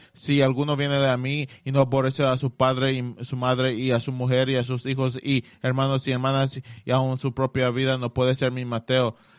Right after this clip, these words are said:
no, no puede ser mi discípulo". Mateo diecinueve veintinueve,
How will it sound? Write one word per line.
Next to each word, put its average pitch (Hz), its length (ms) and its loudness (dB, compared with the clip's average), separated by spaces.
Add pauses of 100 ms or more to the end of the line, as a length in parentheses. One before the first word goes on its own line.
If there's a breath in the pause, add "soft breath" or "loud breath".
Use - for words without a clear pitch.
(180 soft breath)
no, 135 240 2
no 139 300 -2
puede 135 220 4
ser 135 140 -2
mi 131 80 -4
discípulo". 131 440 -2
Mateo 127 480 2
diecinueve 131 420 2
veintinueve, 127 560 0